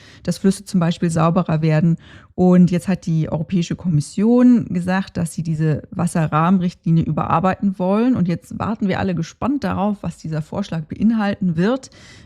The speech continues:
Wir sind uns aber sehr sicher, dass es da auch sehr viel um Rohstoffe gehen wird, weil auch bereits in einer anderen Strategie der Europäischen Kommission wird die Wasserrahmenrichtlinie als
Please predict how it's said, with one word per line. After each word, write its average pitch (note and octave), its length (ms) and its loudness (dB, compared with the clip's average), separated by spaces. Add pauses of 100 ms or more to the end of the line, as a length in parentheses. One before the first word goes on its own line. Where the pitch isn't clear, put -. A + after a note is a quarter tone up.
Wir F#3 260 2 (240)
sind A3+ 300 2
uns A3 100 -2
aber F3+ 180 0
sehr E3+ 140 0
sicher, F#3+ 240 0
dass F3 180 -4
es - 120 -12
da D3 200 0
auch E3 60 -2
sehr F3 180 -2
viel - 160 -8
um E3 120 0
Rohstoffe A3 520 -2
gehen F#3 280 0
wird, F3 180 -4 (400)
weil E3+ 260 2
auch - 180 -2
bereits D3+ 340 -2
in - 80 -4
einer - 340 -2
anderen F#3+ 640 2
Strategie F3 600 -2
der A3 160 2
Europäischen F3 500 -4
Kommission D#3 640 -2
wird E3 300 -6 (220)
die F3 100 -2
Wasserrahmenrichtlinie E3 960 -2
als - 180 -10